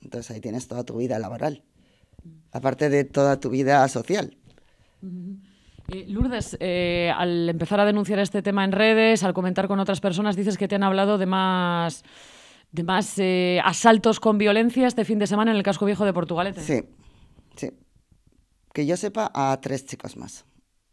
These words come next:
Speaker 1: Alguno creo que consiguieron robarlos, los otros dos se escabulleron. Uno en concreto nos han contado que,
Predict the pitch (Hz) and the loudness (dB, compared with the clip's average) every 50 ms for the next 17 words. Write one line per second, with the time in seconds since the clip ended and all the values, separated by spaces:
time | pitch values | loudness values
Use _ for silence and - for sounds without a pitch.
0 | _ _ - 123 123 - 135 147 135 127 131 120 113 113 - - 143 135 123 - | _ _ -8 -8 -6 -4 -4 -4 -2 -2 -2 -4 -4 -6 -8 -6 -6 -4 -6 -6
1 | - - 123 117 120 120 104 - - - 127 123 120 - 131 127 123 127 131 131 | -6 -6 -4 -2 -2 -2 -4 -6 -6 -4 -4 -4 -2 -2 -2 -2 -2 -2 -2 -4
2 | - 117 120 139 165 180 196 202 208 214 196 - - 127 - 131 - 120 117 113 | -4 -4 -2 -2 -2 0 0 -2 -2 -4 -4 -6 -10 -10 -10 -10 -10 -10 -10 -8
3 | 107 110 - - - - - 104 98 95 101 120 151 160 196 226 262 - - _ | -10 -12 -12 -14 -14 -10 -10 -8 -8 -6 -6 -4 -2 -2 -2 -4 -6 -8 -14 _
4 | _ _ _ _ _ _ _ _ _ _ _ _ _ _ 127 151 156 151 135 131 | _ _ _ _ _ _ _ _ _ _ _ _ _ _ -4 -2 -2 -2 -2 -2
5 | 127 123 131 127 131 131 143 139 - 147 143 139 139 143 135 131 120 131 - 139 | -2 -4 -6 -6 -4 -6 -6 -4 -2 0 2 2 2 2 0 0 -4 -4 -4 -6
6 | 127 - 110 131 127 139 135 135 135 131 131 131 - 127 127 120 120 117 117 117 | -6 -4 -4 -4 -2 -2 -2 0 0 0 -2 -2 -6 -4 -4 -2 -2 -2 -2 -4
7 | 110 | -6